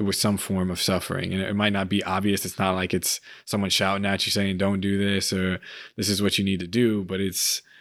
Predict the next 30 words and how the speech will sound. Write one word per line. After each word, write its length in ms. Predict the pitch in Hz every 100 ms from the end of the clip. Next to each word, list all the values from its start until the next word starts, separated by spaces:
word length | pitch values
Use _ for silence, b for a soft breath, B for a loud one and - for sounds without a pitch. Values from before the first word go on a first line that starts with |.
| B B B B B B _ _
it's 180 | 107 95
this, 240 | 104 - -
this 200 | 107 -
tension, 400 | 110 101 87 92
you 80 |
know, 160 | 95 95
this 140 | 95
kinda 200 | - 95
constant 520 | 92 101 92 - 92 -
underlying 580 | 104 107 98 92 90 87
tension 600 | 98 92 - 90 87 87
that 380 | 90 87 87 90 _ _ _ -
i-, 40 |
if 340 | 107 107 98 104
you 140 | 98
have 340 | - 95 95
to 360 | - 98 92 85 b b b b b b _ _ _
spend 340 | - 123 113 110
any 220 | 107 101
time, 640 | 107 98 95 95 92 87 - _ _ _ _ _ _ - -
as 100 | 104
I 80 | 98
just 160 | - -
kinda 180 | 95
said, 300 | 90 90 90 90
you 120 | 92
know, 180 | 87 -
by 340 | - 101 98 101
yourself 680 | 98 95 101 95 95 90 -
or 520 | 95 92 90 90